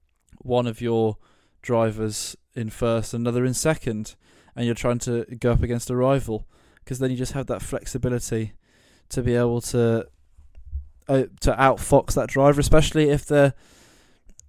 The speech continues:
if they're faster. I mean, you had occasions over the last few years where I remember when you had, um, I'm trying to think, maybe in the early stages of two thousand twenty-one, you'd have Bottas would be a bit further back, and you'd have Hamilton versus Verstappen and Perez. Now,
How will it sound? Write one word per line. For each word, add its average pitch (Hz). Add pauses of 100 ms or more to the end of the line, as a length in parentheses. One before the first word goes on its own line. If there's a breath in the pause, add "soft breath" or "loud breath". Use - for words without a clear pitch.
(100)
if 151
they're 143
faster. 151 (280)
I 143
mean, 151
you 151
had 151 (760)
occasions 135
over 127
the 123
last 123
few 131
years 127
where 120 (1160)
I 131
remember 127
when 127
you 123
had, 120
um, 110 (920 soft breath)
I'm -
trying -
to -
think, -
maybe 143
in 139
the 143
early 143
stages 135
of -
two -
thousand 123
twenty-one, 123
you'd 110
have 120
Bottas 127
would 120
be 120
a 113
bit 110
further 113
back, 117
and -
you'd 117
have -
Hamilton 123
versus 120
Verstappen 117
and 110
Perez. 110
Now, 117